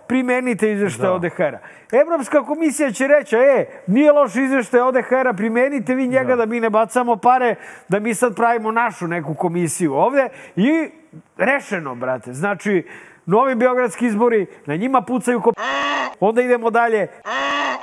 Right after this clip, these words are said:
Speaker 1: sud u Srbiji i, brate, Srbija na ovako jednom nogom u slobodi.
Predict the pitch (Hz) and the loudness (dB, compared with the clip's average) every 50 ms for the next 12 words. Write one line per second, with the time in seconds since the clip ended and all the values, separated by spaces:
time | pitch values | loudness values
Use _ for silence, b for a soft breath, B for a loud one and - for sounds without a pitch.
0 | - - - - - - 240 208 220 185 - 220 233 202 214 220 185 139 - B | -8 -8 -8 -6 -2 -2 2 2 2 2 2 0 2 2 2 2 0 0 -4 B
1 | B B B B 165 170 180 233 254 214 208 202 - - 233 226 220 240 233 220 | B B B B 2 4 4 4 2 2 -2 -4 -2 0 0 2 4 4 2 2
2 | 196 202 202 190 160 170 190 214 226 220 - 196 202 220 220 220 214 214 196 190 | 2 0 -2 0 2 4 4 6 4 4 2 0 2 2 2 2 0 -2 0 2
3 | 214 226 220 202 196 180 151 139 B B B B B - 196 - - 220 185 170 | 2 2 2 2 0 -2 -4 -10 B B B B B 0 2 4 4 2 4 2
4 | 160 143 120 101 | -2 -2 -4 -8